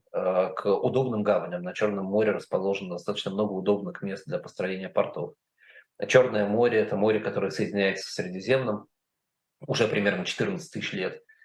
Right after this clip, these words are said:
И еще в древности можно было строить, э, там торговую экономику. Э, и удобный водный путь с Балтики через Днепр,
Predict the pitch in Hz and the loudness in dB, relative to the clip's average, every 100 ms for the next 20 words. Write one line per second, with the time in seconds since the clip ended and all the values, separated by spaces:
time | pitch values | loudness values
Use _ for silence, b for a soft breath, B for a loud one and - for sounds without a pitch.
0 | b _ - 101 98 101 98 98 107 101 | b _ -6 -2 0 0 0 0 2 4
1 | 117 113 104 - 92 98 92 92 92 - | 2 2 -2 -4 -4 -4 -4 -4 -4 -2
2 | 98 95 - - - 98 92 92 92 90 | -2 -2 -4 -12 -4 0 2 2 4 4
3 | 85 80 - 98 87 - 104 98 95 90 | 2 0 0 0 0 0 2 2 0 0
4 | 85 - - 98 95 92 90 98 - B | -6 -6 -2 -2 -2 -6 -8 -12 -14 B
5 | B B B B 104 98 101 127 123 120 | B B B B 4 6 4 2 0 2
6 | 113 135 139 113 110 131 107 107 - 113 | 2 2 2 0 0 0 2 -2 -2 -4
7 | 110 - - - 104 98 95 - 95 - | -4 -10 -10 0 4 4 4 4 2 2
8 | - - - 98 101 107 95 90 - | -4 -12 -4 -2 -2 -2 -6 -4 -6